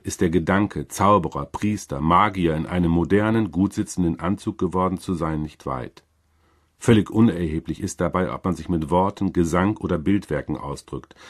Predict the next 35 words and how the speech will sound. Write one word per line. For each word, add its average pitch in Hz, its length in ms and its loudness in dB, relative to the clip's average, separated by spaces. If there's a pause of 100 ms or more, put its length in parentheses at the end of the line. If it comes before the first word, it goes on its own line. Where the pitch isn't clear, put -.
(140)
Man 85 140 2
bewegt 87 380 2
sich 98 140 -4
nur 98 140 2
ein 87 160 0
bisschen 87 300 -2
anders, 98 500 -2 (200)
als 90 200 -2
man 90 140 4
normalerweise 87 680 2
das 67 160 -8
so 73 100 -6
tut. - 280 -12 (260)
Aus - 160 -10
einem 87 220 -2
Schritt - 320 -2
zur 90 160 0
Seite 90 520 -2
wird 85 120 -2
der 80 120 -6
Tanz 104 460 0
und 87 140 -4
aus 78 140 -10
einem 85 240 -2
Schrei 80 360 -2
der 82 140 0
Gesang. 71 540 -4 (680)
Immer 110 300 6
wieder 82 460 -4 (120)
sind 85 240 2
die 82 120 2
Wort- 87 240 2
und 90 180 -2
Bildkünstler 90 680 0
zurückgegangen, 71 920 -4